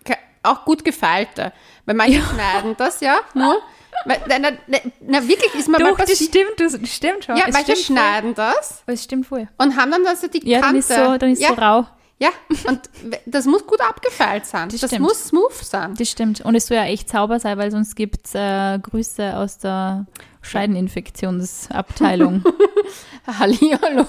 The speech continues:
Speaker 1: auf Wiedersehen.
Speaker 2: Aber bitte. Und, äh, wenn's das macht und ihr nehmt Toys her, bitte immer gescheit desinfizieren, wenn's jetzt nicht unbedingt, ähm, immer derselbe Partner ist und man das nicht sofort dann noch heiß, heiß, heiß abwascht, sondern wirklich immer gut desinfizieren, sonst fängt man sich wirklich was ein.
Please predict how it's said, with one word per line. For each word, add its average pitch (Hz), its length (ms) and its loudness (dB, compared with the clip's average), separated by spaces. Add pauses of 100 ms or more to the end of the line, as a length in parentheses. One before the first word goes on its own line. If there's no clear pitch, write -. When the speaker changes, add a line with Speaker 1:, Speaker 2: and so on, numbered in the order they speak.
Speaker 1:
auf - 160 -2
Wiedersehen. 269 560 -2
Speaker 2:
Aber 208 200 -2
bitte. 226 340 -2 (160)
Und, 254 200 6
äh, 247 200 2
wenn's 240 280 0
das - 120 -6
macht 247 240 2
und 247 80 4
ihr 240 80 6
nehmt 226 300 0 (120)
Toys 214 340 -2
her, 185 100 -2
bitte - 240 -6
immer 208 240 2
gescheit 190 340 -8
desinfizieren, 196 540 -6
wenn's 175 140 -4
jetzt 185 140 -6
nicht 185 120 -6
unbedingt, 185 480 -4
ähm, 180 300 -4
immer 190 220 0
derselbe 185 300 -6
Partner - 420 -6
ist 196 120 -6
und 196 120 -6
man 185 100 -2
das 190 80 -4
nicht 190 180 -4 (140)
sofort - 480 -6
dann 196 100 -2
noch 185 300 -4
heiß, 190 280 -2 (120)
heiß, - 340 -6 (140)
heiß 214 340 -2
abwascht, - 640 -8
sondern 196 320 -2
wirklich 220 360 -2
immer 220 240 2
gut 220 280 -2
desinfizieren, 196 540 -4
sonst 185 160 -6
fängt 185 240 -4
man 202 60 -12
sich - 140 -20
wirklich - 280 -4
was - 120 -12
ein. 160 200 -6